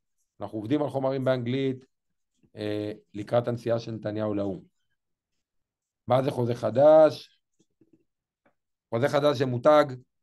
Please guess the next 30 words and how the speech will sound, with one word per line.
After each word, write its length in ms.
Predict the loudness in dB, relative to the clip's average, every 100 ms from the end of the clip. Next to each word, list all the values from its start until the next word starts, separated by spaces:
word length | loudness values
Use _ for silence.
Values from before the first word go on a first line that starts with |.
| _ _ _ _ _ _
אה, 380 | -10 -6 -4 -4 -8 _ _ _ _ _ _ _ _ _ _
זה 60 | -4
לא 80 | -2
מפלגה 420 | 0 0 4 4
בדיוק, 340 | 4 0 -2 -6 _ _ _ _
זה 60 | -6
מותג 360 | 2 6 6 4 -8 _
שהרעיון 560 | -2 0 2 2 2
הוא 100 | -2
שיש 800 | -6 -4 -4 -4 -12 _ -10 -6
רשימות 360 | -6 -2 -2 -2
בכל 240 | 0 2
הארץ, 520 | 6 6 6 2 0 -8 _ _
שהן 180 | -12 -2
לאו 100 | -2
דווקא 420 | 0 -2 2 2 2 -4 -12
מאוגדות 500 | -10 -8 -6 -6 -2
תחת 320 | -2 -2 -6
מפלגה, 540 | -8 -4 -2 4 4 2 -4 _ _ _
אבל 240 | -4 -2
הן 80 | -2
מאוגדות 460 | -4 -2 0 0 0
תחת 300 | -2 -2 -6
איזושהי 240 | -8 -4
אמנה 380 | -2 -2 -2 -2
אחת 280 | 0 0 -2 -4 _ _ _ _
ליברל 340 | -10 -4 0 0
דמוקרטית 460 | 0 -4 -4 -4 -6
ומתחייבות 520 | -8 -8 -6 -6 -6
אליה. 160 | -10